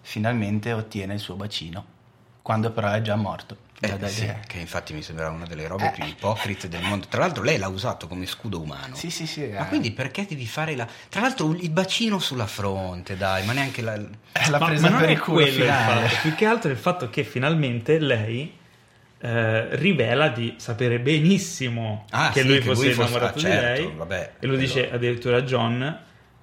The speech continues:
Speaker 3: e che, cioè, innamorato di lei in quel modo lì, perché poi sai, in Amer-, in inglese "I love you", "he love
Speaker 2: Certo.
Speaker 3: me",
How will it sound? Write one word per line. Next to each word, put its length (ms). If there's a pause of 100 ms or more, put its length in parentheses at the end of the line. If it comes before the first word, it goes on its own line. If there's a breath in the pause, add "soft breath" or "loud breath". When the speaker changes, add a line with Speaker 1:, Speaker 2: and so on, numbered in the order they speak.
Speaker 3:
e 120
che, 480
cioè, 200
innamorato 440
di 80
lei 140
in 80
quel 180
modo 260
lì, 260
perché 260
poi 120
sai, 240
in 120
Amer-, 300
in 160
inglese 420
"I 140
love 320
you", 280
"he 300
love 260
Speaker 2:
Certo. 180
Speaker 3:
me", 260